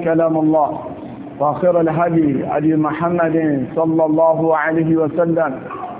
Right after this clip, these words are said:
وشر الأمور محدثاتها، وكل محدثة بدعة، وكل بدعة ضلالة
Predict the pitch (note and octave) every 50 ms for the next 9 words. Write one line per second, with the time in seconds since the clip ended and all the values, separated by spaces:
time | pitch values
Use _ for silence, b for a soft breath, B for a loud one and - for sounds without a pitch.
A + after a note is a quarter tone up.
0 | - - - - - C#3+ D3 C#3+ - F3+ F3+ F3+ F3+ F3 F3+ F3 E3+ F3+ F3+ F#3
1 | G3 G3+ G3 F#3+ F#3 F3+ F3+ E3+ F3+ E3 E3+ E3 E3 E3+ F3 F3 E3+ E3+ F3 F3
2 | E3 E3+ E3+ E3 D3+ C#3 - - - - - - - - - - - D#3 D#3 -
3 | F3+ F3+ F3 F3 F3 E3+ E3+ D#3 C#3 C#3+ D3+ D#3+ E3+ E3 E3+ E3 E3 E3 E3+ E3
4 | D#3 D3+ E3 E3+ E3 E3+ D#3+ D#3 D3 - - - - - - - - - - C#3+
5 | D3+ D3 D3+ D#3 D#3 D#3 D#3 D3+ D3+ D#3 D#3 D#3+ E3+ F3 F3 F3 F3 E3+ F3 E3
6 | E3+ E3 D#3+ E3 F3 F3 E3+ E3 E3 D#3+ D#3+ E3